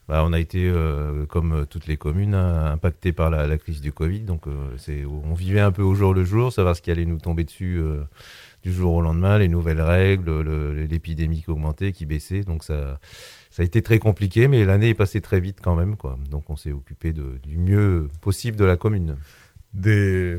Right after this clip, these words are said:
Speaker 2: projets ont pu, euh, se faire, être, euh, amorcés, tout au moins ?
Speaker 1: On a, on a terminé les, une certaine partie des projets. On a terminé les, l'éclairage public. Euh, notre lotissement de quatre lots est terminé.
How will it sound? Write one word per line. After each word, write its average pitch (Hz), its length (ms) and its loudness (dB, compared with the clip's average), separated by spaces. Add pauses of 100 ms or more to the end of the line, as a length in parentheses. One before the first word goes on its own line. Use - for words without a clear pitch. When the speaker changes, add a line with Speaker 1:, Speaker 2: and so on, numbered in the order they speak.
Speaker 2:
projets 123 440 2
ont 104 480 -2
pu, 117 220 0
euh, 104 640 2 (160)
se - 200 0
faire, 120 640 2 (680)
être, 110 320 -2
euh, 101 420 2
amorcés, 113 560 2
tout 123 220 -8
au 117 60 0
moins ? 113 280 0 (420)
Speaker 1:
On 90 180 -2
a, 87 180 0
on 92 80 0
a 98 80 2
terminé 113 540 6
les, 85 840 2
une 87 80 -2 (120)
certaine 90 400 -4
partie 87 300 -4
des 78 100 -4
projets. 82 400 0
On 98 120 2
a 82 60 2
terminé 82 400 0
les, 78 300 -2
l'éclairage 76 460 -4
public. 90 360 -2
Euh, 80 140 0
notre 80 340 0
lotissement 82 540 -4
de 80 60 -8
quatre - 260 -2
lots 87 200 2
est 80 120 -2
terminé. 85 560 -2